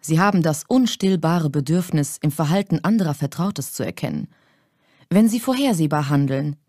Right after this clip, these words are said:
gibt das anderen ein gewisses Maß von Kontrolle. Wenden Sie das Blatt.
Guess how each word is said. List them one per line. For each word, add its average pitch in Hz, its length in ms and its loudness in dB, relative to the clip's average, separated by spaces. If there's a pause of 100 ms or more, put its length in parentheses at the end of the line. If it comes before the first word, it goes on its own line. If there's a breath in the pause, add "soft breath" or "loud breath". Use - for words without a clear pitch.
(160)
gibt - 220 -6
das 247 140 -4
anderen 247 360 0
ein 214 140 2
gewisses 220 420 -2
Maß 226 220 2
von 240 140 -2
Kontrolle. 233 560 -4 (1200)
Wenden 180 380 4
Sie 151 100 2
das 143 220 0
Blatt. - 480 -6